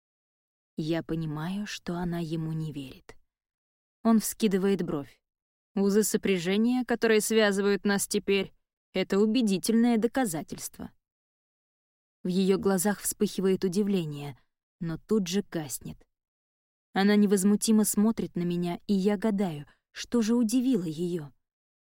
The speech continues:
То, что теперь мы с Хадсоном сопряжены?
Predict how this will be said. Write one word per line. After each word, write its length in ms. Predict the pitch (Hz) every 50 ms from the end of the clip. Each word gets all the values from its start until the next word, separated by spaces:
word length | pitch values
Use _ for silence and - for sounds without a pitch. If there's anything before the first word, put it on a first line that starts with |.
| _ _ _ _ _ -
То, 160 | - 190 180
что 160 | - - 202
теперь 320 | - - 185 - 202 196
мы 140 | 196 196 196
с 60 | -
Хадсоном 500 | - - - 185 185 - - 196 190 190
сопряжены? 680 | 175 - - - - 175 160 156 160 160 160 190 226